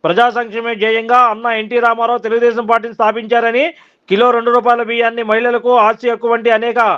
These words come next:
సంస్కరణలు అమలు చేశారని కొనియాడారు. అన్న ఎన్టీఆర్ బాటలో సీఎం చంద్రబాబు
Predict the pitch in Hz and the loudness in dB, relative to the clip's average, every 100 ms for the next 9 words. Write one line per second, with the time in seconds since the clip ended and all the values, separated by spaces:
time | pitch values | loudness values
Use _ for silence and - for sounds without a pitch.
0 | - _ _ 190 214 226 240 240 220 240 | -6 _ _ -4 -2 -2 2 2 2 0
1 | 233 226 233 233 220 226 233 214 175 127 | 0 0 0 -2 -2 0 0 0 -2 -6
2 | _ _ _ 147 202 233 214 165 185 214 | _ _ _ -2 0 0 0 -4 -8 -2
3 | 247 240 226 226 240 226 202 240 220 214 | 0 2 0 -2 -4 -6 -2 -4 -2 -4
4 | 233 240 233 | 0 2 2